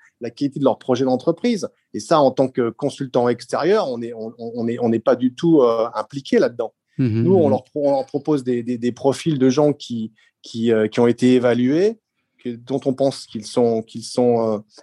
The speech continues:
Speaker 1: bien par rapport au, au challenge proposé par, par notre client. Mais après, après, euh, même si on les suit, hein, on les coach, et cetera,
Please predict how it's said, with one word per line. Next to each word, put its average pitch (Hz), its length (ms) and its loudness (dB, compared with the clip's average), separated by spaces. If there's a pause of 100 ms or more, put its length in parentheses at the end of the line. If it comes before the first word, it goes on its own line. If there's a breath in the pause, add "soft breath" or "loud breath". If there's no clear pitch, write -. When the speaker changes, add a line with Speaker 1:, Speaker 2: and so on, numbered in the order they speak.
(140)
Speaker 1:
bien 143 360 2 (100)
par 117 140 2
rapport 113 340 0
au, 107 140 -4
au 123 140 -6
challenge 127 400 0
proposé 113 400 -4
par, 101 360 -2
par 107 160 2
notre 104 180 -4
client. 180 400 0 (380 loud breath)
Mais 113 100 0
après, 156 380 0
après, 170 400 -2
euh, 113 400 -2
même 120 160 -4
si - 160 -8
on 110 80 -2
les 113 120 0
suit, 220 400 0
hein, 156 120 2
on 107 320 -2
les 104 120 -4
coach, 139 460 0
et 107 80 -16
cetera, 180 500 0